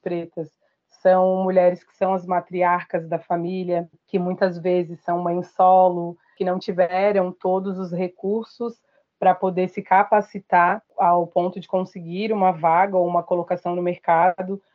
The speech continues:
porque também acontece muito das empresas abrirem,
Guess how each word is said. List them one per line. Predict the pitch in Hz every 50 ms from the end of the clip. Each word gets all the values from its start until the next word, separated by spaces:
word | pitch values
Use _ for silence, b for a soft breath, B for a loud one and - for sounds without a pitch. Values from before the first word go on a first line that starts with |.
| _ _ _
porque | - 185 - 208
também | 202 208 196 196 196
acontece | 202 202 - 202 202 196 202 196 196 196 - - 208
muito | 202 196 196 196 202 208 - _ - 214 208 202 196 -
das | - 190 202 196 180 190
empresas | 196 190 190 190 190 190 185 196 190 202
abrirem, | 190 185 175 165 175 190 190 196 190 190 190 185 180 185 180 175